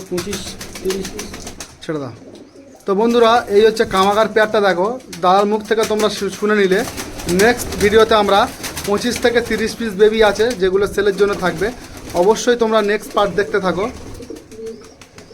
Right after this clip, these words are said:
Speaker 2: এই হচ্ছে কামাগার পেয়ারটা দেখো বন্ধুরা, স্ট্যান্ডিং দেখো এবং overall সেটটা দেখো, same to same, আহ, কালার প্রিন্ট আছে এবং same to same কোয়ালিটি আছে।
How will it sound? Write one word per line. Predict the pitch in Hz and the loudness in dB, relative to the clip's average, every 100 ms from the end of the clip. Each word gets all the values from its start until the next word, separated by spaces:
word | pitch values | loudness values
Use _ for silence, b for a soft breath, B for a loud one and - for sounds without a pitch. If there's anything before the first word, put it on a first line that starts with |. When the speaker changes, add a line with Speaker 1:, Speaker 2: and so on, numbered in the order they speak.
| - - - 240 240 226 - - - - 175 | -18 -18 -18 -16 -14 -14 -18 -20 -20 -12 0
Speaker 2:
এই | 185 | 4
হচ্ছে | 214 208 214 | 6 4 0
কামাগার | 196 185 190 196 185 | 0 0 2 0 0
পেয়ারটা | 185 190 | -2 0
দেখো | 175 160 220 - - 170 | -2 -2 -6 -10 -12 -6
বন্ধুরা, | 170 175 170 | -4 -2 -2
স্ট্যান্ডিং | 165 202 202 208 202 | -4 -4 -2 -2 -2
দেখো | 190 190 | 0 0
এবং | 190 190 185 | 0 0 0
overall | 190 202 196 185 | 2 2 2 -4
সেটটা | 170 202 196 185 | -8 -8 -4 -4
দেখো, | 160 180 - B B B - - | -2 -6 -10 B B B -4 2
same | 233 226 | 2 2
to | 240 - | -4 0
same, | 220 226 - | 0 0 -4
আহ, | 196 185 185 180 | 0 2 2 0
কালার | 196 208 196 | 0 0 0
প্রিন্ট | 208 214 202 | -2 -2 -2
আছে | 175 180 | 0 -2
এবং | 190 180 | -2 -2
same | 202 202 | -4 -4
to | 220 214 | -8 -6
same | 202 180 | -8 -2
কোয়ালিটি | 185 185 190 | 0 0 0
আছে। | 175 151 | -2 -2